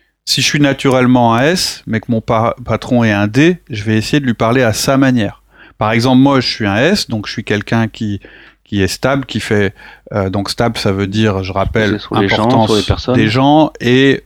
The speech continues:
Speaker 1: euh, plutôt réservé avec un environnement qui est plutôt supérieur. Donc c'est quelqu'un que le changement va toujours un petit peu inquiéter en disant, « Mais ça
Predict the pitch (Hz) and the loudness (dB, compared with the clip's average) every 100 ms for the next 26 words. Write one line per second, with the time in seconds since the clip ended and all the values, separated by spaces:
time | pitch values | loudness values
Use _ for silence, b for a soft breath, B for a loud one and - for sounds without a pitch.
0 | 110 107 101 101 98 - - 123 117 110 | -2 0 2 2 0 -6 -2 0 2 2
1 | 110 107 131 156 120 104 107 107 107 107 | 2 2 2 2 2 0 0 -2 -2 0
2 | 107 107 120 135 147 - 113 110 117 104 | 0 0 2 2 0 -2 -4 -4 -4 -2
3 | 123 120 120 - 113 90 104 - 117 120 | -2 -2 -4 -2 -2 -2 -4 -4 -2 -2
4 | 113 143 151 B B B B - 123 113 | 0 0 0 B B B B -2 0 2
5 | 113 131 123 143 139 113 - 117 120 113 | 2 0 2 2 2 -2 -4 -2 0 0
6 | - 117 123 120 131 - 110 104 113 120 | -4 -4 -2 -2 -2 -2 -2 -2 -2 -2
7 | - | -2